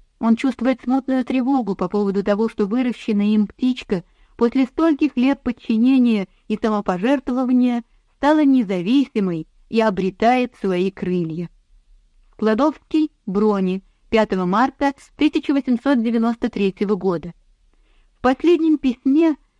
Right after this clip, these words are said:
ты первый раз упоминаешь о намерении Мани сдавать экзамен на аттестат лиценциата.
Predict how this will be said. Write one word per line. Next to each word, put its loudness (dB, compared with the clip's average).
ты 2
первый 2
раз 2
упоминаешь 0
о -2
намерении 2
Мани 2
сдавать -2
экзамен 2
на 0
аттестат -2
лиценциата. -2